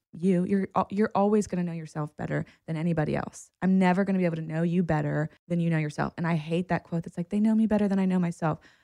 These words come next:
No, they don't. They are not inside your head. You just don't trust yourself as much as you probably should. You know more, you understand more, but you put up, or we create these lies that we don't,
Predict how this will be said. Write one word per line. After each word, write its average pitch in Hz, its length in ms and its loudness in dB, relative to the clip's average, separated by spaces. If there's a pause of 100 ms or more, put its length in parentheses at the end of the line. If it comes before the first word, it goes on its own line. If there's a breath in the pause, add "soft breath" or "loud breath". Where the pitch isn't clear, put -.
(160 soft breath)
No, 196 460 4 (320)
they 180 160 4
don't. 147 260 -2 (300)
They 190 120 0
are 165 100 2
not 175 220 2
inside 190 320 -2
your 185 120 -2
head. 151 260 -6 (300)
You 202 340 4
just 185 340 2
don't 160 220 -2
trust - 380 -2
yourself - 460 -8
as - 140 -8
much 151 240 -6
as - 340 -10
you 160 140 -18
probably 160 540 -4
should. - 440 -6 (580)
You 175 120 -2
know 185 320 4
more, 160 440 0 (180)
you 180 280 2 (140)
understand 180 580 2
more, 151 300 -4 (240)
but - 160 -8
you 165 140 0 (180)
put 190 180 2
up, 180 180 2 (120)
or 165 260 2
we 175 300 0
create 180 320 0
these 156 200 -4
lies 160 520 2
that - 220 -4
we 165 80 -4
don't, 151 400 -4